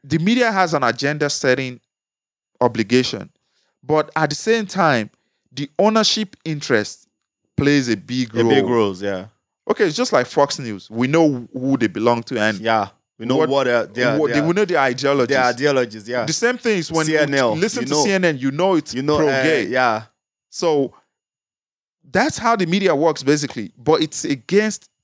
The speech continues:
Speaker 1: the theory of how the media should work. The media is very subjective these days.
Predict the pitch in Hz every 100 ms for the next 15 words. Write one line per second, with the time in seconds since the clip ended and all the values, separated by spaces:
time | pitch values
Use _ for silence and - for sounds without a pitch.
0 | _ 127 110 - 175 156 127 107 - _
1 | _ - - 151 143 120 123 127 127 120
2 | 113 101 101 - _ _ 156 202 247 240
3 | 151 170 165 113 127 143 123 101 117 104
4 | 101 95